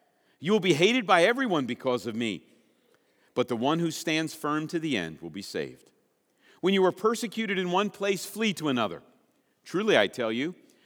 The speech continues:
you will not finish going through the towns of Israel before the Son of Man comes.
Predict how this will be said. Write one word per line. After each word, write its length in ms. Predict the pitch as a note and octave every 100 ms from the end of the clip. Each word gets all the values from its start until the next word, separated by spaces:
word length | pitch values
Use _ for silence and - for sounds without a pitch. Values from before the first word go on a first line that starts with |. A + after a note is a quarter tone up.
| _
you 120 | D3 E3
will 100 | D#3
not 240 | G#3+ C4
finish 440 | - A#3 C3 A#2
going 280 | - D3+ F3+
through 200 | - F3+
the 100 | D#3
towns 460 | - D#3 E3 G3 F3+
of 100 | E3+
Israel 380 | D#3 G#2+ G#2+ A2+
before 300 | B2 C3+ G#2
the 100 | G#2
Son 320 | - D3 D#3
of 120 | C#3
Man 260 | D3+ D3+ D3
comes. 440 | B2 E2+ D#2+